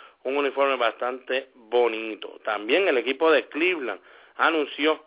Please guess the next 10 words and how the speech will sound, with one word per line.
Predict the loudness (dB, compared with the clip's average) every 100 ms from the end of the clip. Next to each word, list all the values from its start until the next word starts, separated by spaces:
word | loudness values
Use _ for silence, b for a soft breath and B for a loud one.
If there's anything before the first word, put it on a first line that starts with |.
| _
que | -6
Omar | -4 0 2 2 0
Vizquel | -4 -6 -4 -2
el | -2 -4
próximo | -6 -6 -4 -6
veintiuno | -2 -2 -2 -10 -8 -4 0 2
de | 2
junio | 0 -2 -2 -4
será | 0 0
exaltado | 0 0 -2 0 2 2 2 -2